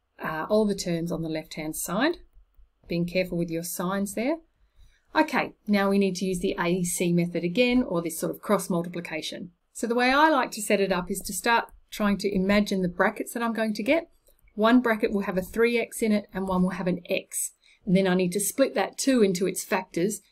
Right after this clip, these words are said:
to see how it would multiply. I can already see that, well, I'll do the wrong one for you first. If it was positive two and a one, positive one, and you cross multiply that, you would have a three x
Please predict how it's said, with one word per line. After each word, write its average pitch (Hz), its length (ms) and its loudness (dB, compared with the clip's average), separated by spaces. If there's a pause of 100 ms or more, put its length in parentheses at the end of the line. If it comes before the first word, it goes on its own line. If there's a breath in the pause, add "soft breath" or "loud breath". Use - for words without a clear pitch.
to - 80 -12
see 196 200 0
how 180 180 -2
it - 60 -6
would 175 120 0
multiply. 180 600 0 (680 soft breath)
I 208 160 2
can 214 240 6
already 214 360 4
see 190 300 2
that, 180 280 0 (300)
well, 180 220 -4
I'll 214 120 6
do 247 160 6
the 226 120 6
wrong 196 340 6
one 175 260 4
for 175 200 2
you 170 120 2
first. - 520 -6 (680)
If 214 300 2
it 214 180 0
was 196 240 6
positive 254 500 -2
two 196 320 6
and 175 160 4
a 175 160 0 (340)
one, 185 460 2 (400)
positive 175 340 0
one, 180 300 0
and 185 160 2
you 185 80 -4
cross 202 280 0
multiply 185 540 0
that, 165 400 -4 (240 soft breath)
you 196 120 0
would 185 100 2
have 180 140 -4
a 175 40 -2
three 196 420 4
x - 360 -4